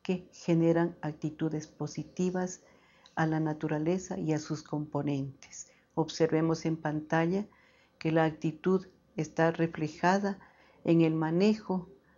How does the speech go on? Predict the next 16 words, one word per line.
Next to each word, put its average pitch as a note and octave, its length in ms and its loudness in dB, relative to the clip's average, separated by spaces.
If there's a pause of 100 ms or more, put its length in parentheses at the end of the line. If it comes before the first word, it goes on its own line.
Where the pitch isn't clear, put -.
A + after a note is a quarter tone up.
(120)
de D#3+ 460 4
la D3+ 220 0
naturaleza. D3 920 -2 (4000)
¿Qué A#3 120 4
nos A3 240 6
dice A3 320 2
la F#3 140 4
esfera E3 540 2
psicomotora? D3 960 -4 (960)
En F3 220 6
esta F3+ 600 2
esfera, E3 720 2 (460)
el D#3+ 180 0
estudio, E3+ 800 0 (160)
la D#3 180 4
experimentación, D3+ 1300 -2